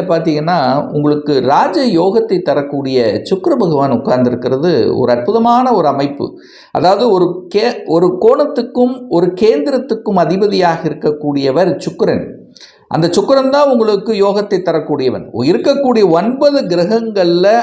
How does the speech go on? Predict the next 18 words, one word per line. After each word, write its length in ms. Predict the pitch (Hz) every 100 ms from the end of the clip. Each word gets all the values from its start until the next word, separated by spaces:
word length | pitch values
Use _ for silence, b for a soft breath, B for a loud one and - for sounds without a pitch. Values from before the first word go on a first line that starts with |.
| - - 139
அதிகமான 720 | 170 202 202 208 220 240 269 247 - - _
யோகத்தையும் 840 | 127 165 190 185 - 160 165 214 208 - b b b
நற்பலனையும் 1040 | 127 147 180 - - 185 202 262 285 285 285
கொடுக்கக்கூடியவன் 840 | 202 196 214 180 175 160 156 214 220
சுக்கிரன் 480 | - 165 165 147
தான். 240 | - 170 - b b b -
அந்த 200 | 147 147
சுக்கிரன் 420 | - 175 226 233
உங்க 220 | 220 165
ராசியிலேயே 600 | 151 160 202 202 175 151
உட்கார்ந்திருக்கிறது 800 | 160 - 175 131 123 120 123 135 180
கூடுதல் 460 | - 208 202 180 147
சிறப்பு. 360 | - 120 - - - _ _ _ _ _
அடுத்து 560 | - - - 285 185 196
உங்களுக்கு 400 | 202 202 185 180
பாக்கியத்தை 680 | 143 180 294 339 339 - 247
தரக்கூடியவன், 720 | 202 180 - 160 143 120 82 - _ _ _ _ _ _ b b b _ _ _ _ _
ஒன்பதுக்குரியவன், 1120 | 131 175 269 311 320 320 - 220 190 160 123